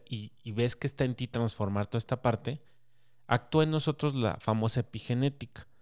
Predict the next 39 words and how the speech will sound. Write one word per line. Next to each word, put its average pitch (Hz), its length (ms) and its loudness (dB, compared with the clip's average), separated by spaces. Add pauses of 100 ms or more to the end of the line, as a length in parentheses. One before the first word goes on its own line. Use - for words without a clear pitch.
(320)
que - 80 2
es - 80 2
cuando 120 280 2
tú 135 200 -2
decides 131 460 0
hacer 117 280 0
algo, 101 400 -2 (200)
¿sí? - 380 -8 (220)
Y 131 100 2
activar 123 420 2
aquellos 127 400 0
genes 120 500 0 (320)
que 123 160 0
eliminan 139 560 4
eso 139 200 2
que - 80 -6
te 104 80 -6
está 120 200 0
enfermando, 117 600 2
que 110 80 -4
te - 80 -6
está - 140 -6
haciendo 107 340 -6
mal. 135 220 -4 (340)
Porque 131 300 2
al 139 100 4
final 143 400 2
nosotros 139 360 2
también 123 340 2
decidimos 120 640 0
cómo 135 380 2
cambiar 110 400 2
nuestra 110 340 0
vida 101 380 0
y 110 120 -2
hacia 95 420 -2
dónde 104 340 0
llevarla, 98 540 0 (760)
¿sí? - 300 -4